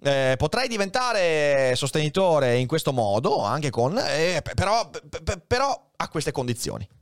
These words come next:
Campa cavallo, cioè nel senso non, <laughs> non è il mio lavoro quello.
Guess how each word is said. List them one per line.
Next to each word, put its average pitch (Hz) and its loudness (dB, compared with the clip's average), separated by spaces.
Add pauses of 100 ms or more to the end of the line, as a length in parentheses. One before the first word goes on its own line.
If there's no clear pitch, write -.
(1300)
Campa 139 -4
cavallo, 113 0
cioè 123 0
nel 110 0
senso 117 0
non, 101 -6
<laughs> - -10
non 220 -4
è 202 -4
il 139 -2
mio 104 -4
lavoro 131 0
quello. 50 -16